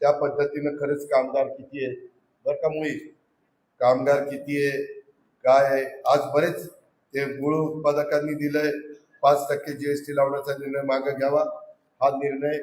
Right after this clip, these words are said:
केंद्र सरकारने घेतलेला, जीएसटी काउन्सिलने घेतलेला. मी मीटिंगला गेल्यावर तिथं मांडेन, परंतु तो त्यांचा आणि गुळावरच नाही, साखरेवर पण लावलेला आहे.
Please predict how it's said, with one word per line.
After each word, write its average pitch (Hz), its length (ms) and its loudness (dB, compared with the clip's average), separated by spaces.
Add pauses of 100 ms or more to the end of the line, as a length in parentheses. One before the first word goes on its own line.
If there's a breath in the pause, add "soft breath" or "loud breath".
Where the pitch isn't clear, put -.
(380)
केंद्र 151 280 -4
सरकारने 143 520 -4
घेतलेला, 139 440 -6
जीएसटी 139 460 -16
काउन्सिलने 135 480 -8
घेतलेला. 127 480 -2 (680)
मी 139 100 -6
मीटिंगला 147 440 -6
गेल्यावर 151 320 -2
तिथं 147 340 -8
मांडेन, 139 340 -2 (220)
परंतु 135 360 -6
तो 160 120 -20
त्यांचा 131 400 -6 (520)
आणि 165 320 0
गुळावरच 156 600 4 (100)
नाही, 127 120 -2 (580)
साखरेवर 156 460 4
पण 165 220 -2
लावलेला 110 380 2
आहे. - 100 -10